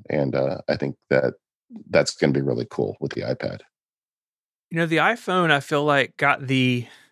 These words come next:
Speaker 2: the least amount of specific stuff. You know, the iPad got a lot of things that the iPhone got last year, but I O S itself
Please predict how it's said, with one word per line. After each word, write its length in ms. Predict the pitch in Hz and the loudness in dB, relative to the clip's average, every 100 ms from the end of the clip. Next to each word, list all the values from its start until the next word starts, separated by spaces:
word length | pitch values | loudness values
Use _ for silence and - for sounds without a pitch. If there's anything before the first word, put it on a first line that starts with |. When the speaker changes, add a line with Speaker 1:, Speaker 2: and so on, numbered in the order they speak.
| _ | _
Speaker 2:
the 140 | 165 135 | 0 2
least 360 | 120 127 - | 2 0 2
amount 380 | 180 170 170 180 | 0 2 2 2
of 220 | 165 - _ - | -4 -8 _ -12
specific 1000 | - - - 147 - 160 - 165 - - _ _ | -6 -2 0 2 4 2 4 0 0 -20 _ _
stuff. 540 | - - 139 143 196 - | -14 0 2 2 -2 -6
You 100 | 143 | -2
know, 60 | 127 | 2
the 100 | 127 | 2
iPad 500 | 127 131 127 123 120 | 2 2 2 2 2
got 280 | 123 120 - | 2 0 0
a 80 | 123 | 0
lot 220 | 117 117 | 2 2
of 80 | 113 | 0
things 520 | 123 117 113 117 117 | 2 2 2 -2 0
that 440 | 117 107 107 - _ _ _ _ _ _ _ _ _ _ _ _ _ _ | 2 2 0 -6 _ _ _ _ _ _ _ _ _ _ _ _ _ _
the 80 | 131 | 0
iPhone 500 | 110 113 120 113 110 | 2 0 0 0 2
got 280 | 110 107 - | 4 4 4
last 400 | 135 208 - - | 2 2 0 -2
year, 340 | 123 120 170 _ _ _ _ _ _ - | -4 -6 -6 _ _ _ _ _ _ -2
but 380 | 143 139 - - | 2 2 2 -2
I 200 | 160 196 | 0 2
O 100 | 190 | 2
S 220 | 175 - | 0 -2
itself 800 | 139 - - 170 139 135 - | -4 -4 0 2 2 0 -6